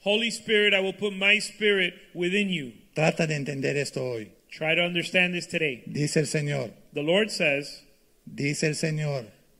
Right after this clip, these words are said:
Speaker 1: The Lord says,
Speaker 2: Y haré que caminen en mis estatutos y haré que obedezcan mis mandamientos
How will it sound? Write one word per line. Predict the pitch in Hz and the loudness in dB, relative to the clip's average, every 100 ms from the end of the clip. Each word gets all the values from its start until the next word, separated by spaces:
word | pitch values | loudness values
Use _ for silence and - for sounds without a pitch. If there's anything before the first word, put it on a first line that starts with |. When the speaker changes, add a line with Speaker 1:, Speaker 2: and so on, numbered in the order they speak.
| - | -6
Speaker 1:
The | 151 | 4
Lord | 208 240 - | 6 6 4
says, | 175 160 160 156 - - _ _ | 4 4 2 -4 -14 -20 _ _
Speaker 2:
Y | 131 139 - | -4 -2 -4
haré | 113 120 120 139 151 160 165 156 _ _ 135 | -8 -6 -2 0 2 0 -2 -10 _ _ -8
que | 110 | -8
caminen | - 117 127 143 139 143 139 - | -10 -6 -4 -4 -4 -6 -8 -10
en | 107 117 | -10 -10
mis | 107 | -10
estatutos | 123 - 110 - 139 135 - 139 - - - - | -12 -10 -10 -6 -4 -4 -6 -6 -8 -20 -20 -12
y | 120 123 | -6 -4
haré | 113 120 143 151 143 - | -4 -2 0 0 -4 -6
que | 131 | -6
obedezcan | 117 120 131 135 - 135 127 | -6 -4 -4 -4 -6 -10 -8
mis | 120 - | -10 -8
mandamientos | 120 117 117 139 143 - 147 | -8 -8 -6 -6 -6 -6 -8